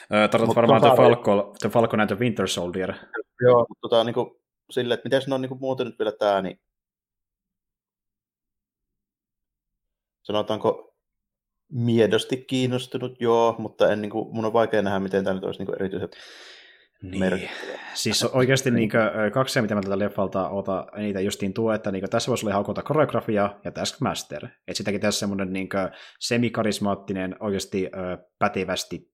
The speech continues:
Speaker 1: ö, tota niin, taisteleva pahis, niin mikä siinä voi näyttää ihan hy-, hyvältä visuaalisesti. Mut tää tarina on justiin
Speaker 2: Taskmaster-
Speaker 1: semmonen, että niinku ei, ei, ei tää tarina mua missään vaiheessa kiinnostanut kauheasti.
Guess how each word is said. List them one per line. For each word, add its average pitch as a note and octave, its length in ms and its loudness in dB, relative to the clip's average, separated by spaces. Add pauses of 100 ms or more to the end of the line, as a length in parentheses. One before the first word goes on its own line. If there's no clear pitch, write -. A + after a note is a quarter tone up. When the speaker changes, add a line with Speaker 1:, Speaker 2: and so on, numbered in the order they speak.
Speaker 1:
ö, F2+ 220 -6
tota E2+ 240 -12
niin, E2+ 140 -10
taisteleva F2+ 560 -8 (120)
pahis, G2 300 -2
niin G#2+ 140 -4
mikä F#3 140 -4
siinä F#2+ 260 -4
voi G2+ 100 -2
näyttää C3 220 -4
ihan B2 140 0 (160)
hy-, A2 120 -6
hyvältä G#2+ 220 -2
visuaalisesti. F2 720 -6 (180)
Mut G2+ 120 -8
tää G#2+ 100 0
tarina A2 280 4
on G#2 40 4
justiin - 240 2
Speaker 2:
Taskmaster- - 20 6
Speaker 1:
semmonen, G#2 320 2
että F#2+ 180 -4
niinku F#2+ 340 -6
ei, G#2 160 -6
ei, - 60 -8 (220)
ei G2+ 60 0
tää G#2 100 2
tarina A#2 240 4
mua A2 140 2
missään A2+ 220 0
vaiheessa G2+ 140 0
kiinnostanut G2 540 -4
kauheasti. D2+ 600 -8